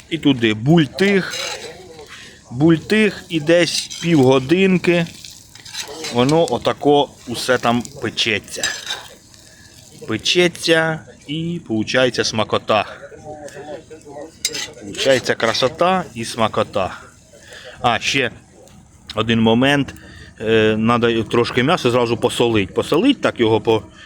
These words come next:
пошарудіть, щоб воно було вже підсолене. Бо цього, цієї солі, що у самому клярі, трошки не х-, не вистачає. І все. Піджарюємо отак гарненько, щоб воно,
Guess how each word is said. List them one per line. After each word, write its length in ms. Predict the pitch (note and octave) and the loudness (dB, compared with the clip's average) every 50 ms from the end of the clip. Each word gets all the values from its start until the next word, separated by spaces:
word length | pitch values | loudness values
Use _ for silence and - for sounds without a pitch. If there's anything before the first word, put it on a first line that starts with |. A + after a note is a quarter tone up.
| - - - | -20 -12 -4
пошарудіть, 680 | A2 A2 G#2+ - - C3 A#2+ B2 B2 B2+ C#3 F#3+ G3+ - | -2 -2 -2 0 0 0 2 2 2 2 2 0 0 0
щоб 160 | - - G#2+ | 0 0 2
воно 280 | A2 A2+ A2+ A2+ A2 G#2+ | 2 4 4 4 4 4
було 460 | G#2 G#2 G#2+ G2+ G2+ G#2+ A#2 A2+ G#2+ | 2 2 0 0 2 2 4 4 4
вже 120 | G#2 A#2 | 2 0
підсолене. 680 | - - B2 - - - B2 A2 G#2 G2 F#2+ F#2 F#2+ F#2 | -2 -2 -4 -4 0 0 2 4 4 2 0 -4 -6 -8
Бо 200 | F#2 G2+ A2 G2+ - - - - - - - - - - - | -2 -2 -2 -2 -2 -6 -18 -18 -16 -16 -16 -16 -18 -12 -4
цього, 360 | - B2+ A2+ B2+ B2+ A#2+ A2 | -2 0 2 4 4 4 2
цієї 320 | G2 - B2 B2 B2 A#2 | 0 0 0 2 2 2
солі, 360 | A2 - - B2+ A#2 A2 A2 G#2 | 0 0 0 2 2 2 2 -2
що 260 | - - A2+ A2 G#2 | 0 0 2 2 2
у 440 | G#2 G#2 G#2+ A2 A2 A2 A2 A2 G2+ | 0 -2 -2 -2 -2 0 0 0 -2
самому 540 | - - A2+ A2+ A2+ A2 A2 G#2+ G#2 G#2+ G#2 - - - - - - - - - - - - - G#2 G#2 | -2 -2 0 2 2 2 2 0 -2 -2 -4 -8 -16 -20 -20 -20 -20 -20 -20 -20 -20 -20 -16 -10 -8 -6
клярі, 500 | - - D#3+ F#3+ F#3+ D#3 C3 A2+ A2 A#2 - - | -2 0 2 2 2 2 0 0 -2 -2 0 2
трошки 300 | - C3 - - - A#2 | 0 0 0 0 -2 -2
не 80 | A#2 | -2
х-, 120 | A2 - B2 A#2 | -2 -4 -6 -2
не 140 | A2+ A#2 A#2 | 2 4 4
вистачає. 560 | A2+ A2 - - A2+ - - G2 F#2 E2 - - - - _ - - - - - - - - - - - - - - - - | 4 2 2 0 -2 -2 -2 -4 -6 -6 -10 -20 -20 -20 _ -20 -20 -20 -20 -20 -20 -20 -20 -20 -20 -20 -20 -20 -20 -10 -2
І 120 | C#4+ C4+ | -2 0
все. 400 | G#3+ - - - A2+ G2+ F#2+ F2+ - - - - - - - | 0 -2 -2 -2 0 0 0 -2 -6 -12 -20 -20 -18 -8 -4
Піджарюємо 880 | B2+ B2 A#2+ - F3+ G#3+ G#3+ G#3+ G#3 G3+ G3+ G3 G3 F#3+ F#3+ F#3+ G3 - - - - - - - - - - - - - | -4 -4 0 0 2 2 2 2 2 2 4 4 6 6 4 4 2 -2 -8 -20 -20 -20 -20 -20 -20 -20 -20 -20 -14 -4
отак 300 | - C#3+ - - D#3 C#3 | -2 0 2 2 0 2
гарненько, 540 | B2+ C#3+ D3 D3 D3+ D3+ D3+ D3+ C#3+ - - | 2 0 0 2 2 2 2 2 2 0 0
щоб 180 | - - C#3+ C3 | 0 0 0 0
воно, 280 | C3+ C3 C3 C3 B2+ | 2 2 2 2 0